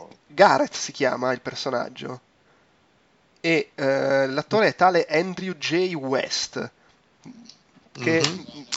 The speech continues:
Speaker 2: E
Speaker 1: ah,
Speaker 2: cosa ha nel
Speaker 1: eh,
Speaker 2: suo
Speaker 1: vabbè, è
Speaker 2: corpo?
Speaker 1: apparso tipo in, in circa centododicimila telefilm. <laughs> No, non, non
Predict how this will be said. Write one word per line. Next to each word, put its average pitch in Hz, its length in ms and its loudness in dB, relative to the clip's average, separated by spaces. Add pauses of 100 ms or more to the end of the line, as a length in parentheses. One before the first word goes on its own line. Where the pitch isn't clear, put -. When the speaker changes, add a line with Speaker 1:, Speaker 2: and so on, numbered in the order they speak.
Speaker 2:
E 120 80 2
Speaker 1:
ah, 117 60 4
Speaker 2:
cosa 123 300 8
ha 123 40 8
nel 139 160 8
Speaker 1:
eh, - 0 -
Speaker 2:
suo 156 180 12
Speaker 1:
vabbè, 135 300 8
è - 20 6
Speaker 2:
corpo? - 20 8
Speaker 1:
apparso 135 440 4
tipo 131 260 -4
in, 127 180 -6
in 151 260 -6
circa 208 580 2
centododicimila 156 920 2
telefilm. 123 680 -6 (520)
<laughs> - 1120 4 (480)
No, 160 180 6
non, 165 280 0
non 175 160 -2